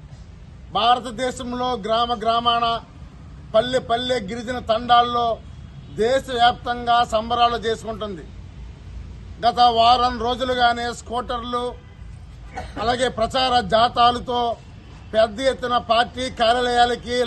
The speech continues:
లైటింగ్లతో, వీటితో సంబరాలు చేసుకునే విధంగా ఉత్సవాలు ఘనంగా జరుగుతున్నాయి. దానికి ప్రధాన కారణం మీకు తెలిసే ఉంటది. పంతొమ్మిది వందల ఇరవై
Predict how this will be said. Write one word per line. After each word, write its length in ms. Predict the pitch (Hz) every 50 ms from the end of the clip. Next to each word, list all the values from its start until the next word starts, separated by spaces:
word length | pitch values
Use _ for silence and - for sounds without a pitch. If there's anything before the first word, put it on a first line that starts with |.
| 220 208 170 - - - - - - 165
లైటింగ్లతో, 580 | 190 220 247 214 269 269 254 254 254 180 247 247 247 247 240 233
వీటితో 420 | 247 226 247 254 185 - 254 240 233 226 196 - - - - - - - - -
సంబరాలు 400 | 220 233 240 254 262 254 254 233 247
చేసుకునే 320 | 247 233 - 254 240 240 226 220
విధంగా 400 | 220 226 233 240 240 233 233 226 220 220 214 - - - - - - - - 220
ఉత్సవాలు 520 | 220 - 262 254 247 254 247 240 233 226 214 208 208 - - - - - 202
ఘనంగా 320 | 202 220 233 240 233 226 220 165 196
జరుగుతున్నాయి. 500 | 208 226 233 180 226 202 185 160 - - - - - - - - - - - - - - 208
దానికి 300 | 214 233 247 247 - 214 190 -
ప్రధాన 260 | 226 233 254 254 254 247 247
కారణం 240 | 247 247 240 247 240 240
మీకు 120 | 233 175 214 226
తెలిసే 240 | 233 240 - 254 240 233 233
ఉంటది. 360 | 226 202 240 233 226 247 247 240 233 - - - - - - - - - - -
పంతొమ్మిది 320 | 214 233 190 254 240 220 262
వందల 160 | 254 240 226
ఇరవై 220 | 226 240 247 247